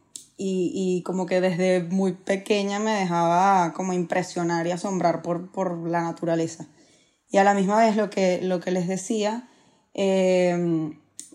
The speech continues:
pues había mucho deterioro en muchas cosas,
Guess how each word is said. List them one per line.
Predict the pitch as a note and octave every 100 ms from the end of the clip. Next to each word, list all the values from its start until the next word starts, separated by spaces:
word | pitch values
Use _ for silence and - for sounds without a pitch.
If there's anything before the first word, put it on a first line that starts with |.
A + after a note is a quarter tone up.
| -
pues | G3+ F#3+ F3 - - - _ _ _
había | - F#3+ F#3+ F#3
mucho | G3 G#3 G3+ - G#3+ G#3 G3+
deterioro | F#3 G3 G3 F#3 F#3
en | F#3+
muchas | G3+ G3+ G3
cosas, | - G#3 G3 G#3+ G3+